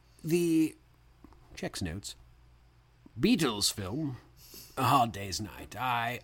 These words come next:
I think you'll enjoy these lads from Liverpool. They're quite energetic.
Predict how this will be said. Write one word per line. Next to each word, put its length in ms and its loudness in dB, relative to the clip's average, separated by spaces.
I 200 -2
think 220 2
you'll 100 2
enjoy 300 -4
these 200 -4
lads 240 -4
from 160 -2
Liverpool. 540 2
They're 260 -4
quite 320 12
energetic. 560 -6